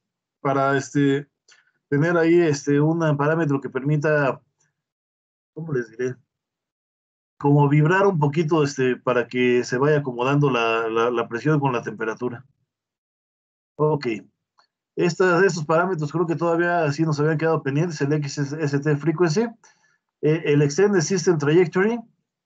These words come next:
ese es un archivo, este, que, que es de, de los que se generan,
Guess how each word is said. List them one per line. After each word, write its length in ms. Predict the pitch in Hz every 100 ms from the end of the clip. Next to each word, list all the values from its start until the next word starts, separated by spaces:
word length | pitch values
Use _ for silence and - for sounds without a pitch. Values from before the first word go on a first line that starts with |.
| _
ese 280 | 156 175 180
es 80 | 156
un 120 | 180
archivo, 560 | 151 156 185 214 214
este, 720 | 156 143 139 135 135 135 135 127
que, 180 | 131 127
que 260 | 131 135
es 120 | 151 156
de, 160 | 151
de 140 | 123 120
los 140 | 120
que 140 | -
se 100 | 120
generan, 460 | 123 131 156 208 233